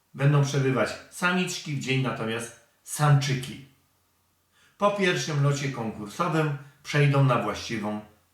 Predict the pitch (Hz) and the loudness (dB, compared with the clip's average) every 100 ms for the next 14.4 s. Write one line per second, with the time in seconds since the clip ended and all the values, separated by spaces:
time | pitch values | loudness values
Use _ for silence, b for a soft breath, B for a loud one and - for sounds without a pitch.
0 | - 107 139 135 107 104 101 101 - _ | -14 0 2 2 0 -2 -6 -6 -12 _
1 | _ _ 101 120 107 107 92 90 - - | _ _ -4 -2 0 -2 -6 -10 -16 -16
2 | 139 139 _ _ _ _ _ _ _ _ | -16 -16 _ _ _ _ _ _ _ _
3 | _ _ _ _ _ _ _ _ b b | _ _ _ _ _ _ _ _ b b
4 | b b b _ _ _ _ - 247 240 | b b b _ _ _ _ -8 -6 0
5 | 196 143 - - - _ - 190 196 - | 0 0 -4 -8 -20 _ -6 -4 -2 -2
6 | 185 - 175 175 - - 165 160 147 - | -4 -4 -4 -4 -4 -4 -2 -2 -4 -14
7 | _ _ _ _ _ _ _ _ _ _ | _ _ _ _ _ _ _ _ _ _
8 | _ _ _ _ - 120 139 165 160 143 | _ _ _ _ -14 -2 0 0 0 -2
9 | - - - _ _ _ _ _ - 117 | -2 -8 -20 _ _ _ _ _ -10 -8
10 | - 180 185 170 147 131 - - _ _ | -6 -4 -2 0 -2 -2 -8 -18 _ _
11 | _ _ _ _ _ _ 147 135 117 113 | _ _ _ _ _ _ -8 -4 -2 -2
12 | 127 117 - - - _ _ _ _ - | -2 -2 -2 -4 -16 _ _ _ _ -6
13 | 139 135 131 123 147 127 123 113 104 - | 0 2 2 0 -2 -2 -2 -4 -6 -2
14 | 117 208 170 143 | -2 0 0 -2